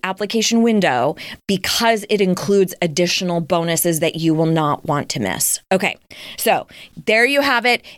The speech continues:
If it's pulling at your intuition, at the very least, just fill out the application. Let's talk, talk about it. Jump on a call. Tell me all the things you're concerned about.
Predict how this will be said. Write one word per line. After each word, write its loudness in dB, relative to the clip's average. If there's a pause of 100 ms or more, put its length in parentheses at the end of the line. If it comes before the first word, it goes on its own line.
If 0
it's 0 (280)
pulling 2
at 0
your 0
intuition, 0
at -4
the -8
very 0
least, -4
just -2 (140)
fill 0
out 2 (240)
the -2
application. 0 (960)
Let's -2
talk, -2 (100)
talk -2
about 2
it. -2
Jump 0
on 2
a 0
call. 2 (160)
Tell 2
me 2
all 2
the 2
things 0
you're 0
concerned 0
about. 2